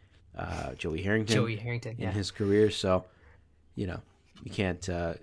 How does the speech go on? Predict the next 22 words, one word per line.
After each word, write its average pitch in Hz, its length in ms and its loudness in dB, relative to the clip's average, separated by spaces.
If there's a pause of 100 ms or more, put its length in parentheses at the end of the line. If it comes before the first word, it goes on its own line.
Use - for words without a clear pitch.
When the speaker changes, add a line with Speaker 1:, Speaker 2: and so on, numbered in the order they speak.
(440)
Speaker 1:
you 110 120 -2
just - 320 -4
Speaker 2:
Can't 156 200 6
blame 156 180 10
the 151 60 10
Speaker 1:
yeah, 143 120 10
he 110 60 8
Speaker 2:
guy - 0 -
Speaker 1:
just 92 120 4
Speaker 2:
too 180 80 8
Speaker 1:
fell 95 80 8
Speaker 2:
much. 92 100 2
Speaker 1:
short. 80 220 -2 (480)
<laughs> - 320 2 (380)
Yeah. 95 220 4 (640)
Uh, 117 340 6
the 117 140 2
next 135 260 4
guy 120 320 8
is 104 400 6
Dunta 104 400 0
Robinson. 113 680 0